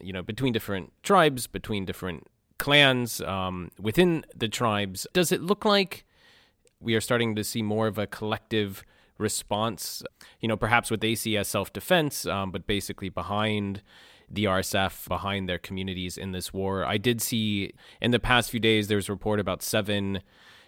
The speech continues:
traditional leaders, you know, sort of announcing their support for the R S F,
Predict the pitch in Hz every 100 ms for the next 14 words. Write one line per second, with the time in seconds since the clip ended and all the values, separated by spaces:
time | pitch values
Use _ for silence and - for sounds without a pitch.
0 | - - 113 - 110 123 170 143 123 110
1 | 113 107 101 - 104 92 98 101 98 104
2 | 95 92 - 98 113 113 - 110 104 98
3 | - 101 95 95 92 - 95 90 -